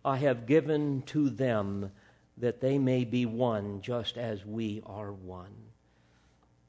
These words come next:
Oh, how I pray that you know God through faith in his Son, and that you live for his glory. May I challenge you to ask yourself one very basic question.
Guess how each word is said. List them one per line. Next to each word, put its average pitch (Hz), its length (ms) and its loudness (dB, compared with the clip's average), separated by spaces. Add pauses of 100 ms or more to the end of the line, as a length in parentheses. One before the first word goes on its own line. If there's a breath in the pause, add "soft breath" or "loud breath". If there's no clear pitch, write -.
(280)
Oh, 143 160 -2
how 127 240 -4
I 123 120 0
pray 101 440 -6
that 110 180 -8
you 123 160 -2
know 123 340 0
God 123 480 -2
through 131 200 -4
faith 123 420 -4
in 113 120 -6
his 113 180 -8
Son, 113 460 -12 (1400)
and 113 100 -8
that - 160 -10
you 120 80 -4
live 135 320 6
for 143 120 -8
his 120 240 -4
glory. 110 540 -8 (840)
May 156 120 6
I 170 100 10
challenge 175 540 8
you 143 120 6
to 135 100 8
ask 175 280 6
yourself 156 420 6
one 180 560 6
very 170 320 10
basic 147 440 6
question. 131 600 2